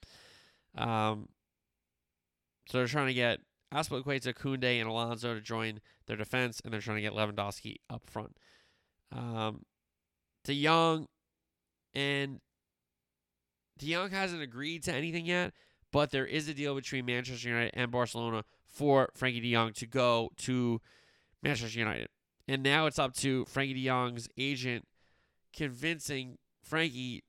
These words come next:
to leave. So that's gonna be really, really interesting. Man, you might have to pay big bucks. Now, we know Cristiano Ronaldo is not with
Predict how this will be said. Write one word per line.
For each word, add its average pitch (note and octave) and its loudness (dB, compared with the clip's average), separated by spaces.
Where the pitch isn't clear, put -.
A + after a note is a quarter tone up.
to B2 -4
leave. C3 -4
So A2+ -4
that's B2+ -6
gonna B2 -4
be A2+ -2
really, A2+ 0
really G#2 0
interesting. G#2+ -10
Man, A2+ 0
you A2+ -4
might G#2+ 0
have G#2 -6
to G#2+ -16
pay A2 -8
big B2+ 2
bucks. - -6
Now, B2+ 0
we A#2+ -2
know D#3 4
Cristiano D3 0
Ronaldo C3 0
is A2 -10
not A#2+ -4
with B2 -2